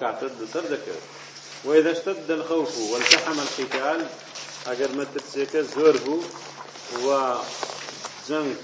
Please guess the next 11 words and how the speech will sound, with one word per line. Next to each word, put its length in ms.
بەرپا 480
بوو، 240
تێڕژان 640
بوو، 180
التحم 420
القتال 380
یعنی 180
تێڕژان. 500
یعنی 240
موسڵمانان 540
لەگەڵ 180